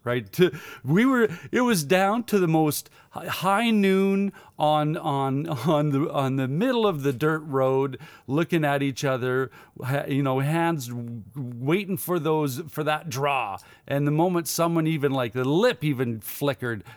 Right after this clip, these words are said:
someone was, "Ah, flinching, take the pop." <laughs> But, uh, as far as, as far as understanding the, the rules, uh, it's straightforward. I mean, it's so much fun. And of course, I mentioned that narwhal.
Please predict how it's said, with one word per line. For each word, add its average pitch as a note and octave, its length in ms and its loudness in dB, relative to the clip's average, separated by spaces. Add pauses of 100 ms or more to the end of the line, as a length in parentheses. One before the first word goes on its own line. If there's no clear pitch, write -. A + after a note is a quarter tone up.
someone D#3 340 0
was, D#3 120 -2
"Ah, A#3+ 460 4
flinching, G#3+ 480 2 (560)
take G#3+ 160 2
the G3 80 -2
pop." - 320 0 (380)
<laughs> B2+ 400 0 (480)
But, D3+ 240 2
uh, C#3+ 380 2 (240)
as F3+ 180 0
far A#3 340 0
as, F#3+ 140 -2 (100)
as E3 220 -2
far E3 200 0
as C3+ 180 -2
understanding C#3+ 720 -2
the, A2+ 220 -2
the G#2+ 180 -4
rules, A#2+ 480 -2
uh, C3 260 -4
it's C#3 100 -12
straightforward. C3+ 680 0 (180)
I B2 60 -6
mean, B2 260 0
it's A#2+ 140 -6
so F3 100 -2
much D#3 220 -2
fun. A#2+ 240 0
And F3+ 120 2
of F3+ 200 0
course, F#3 240 0
I D3+ 80 4
mentioned C#3 400 -2
that F#2+ 180 -6
narwhal. F2 540 -8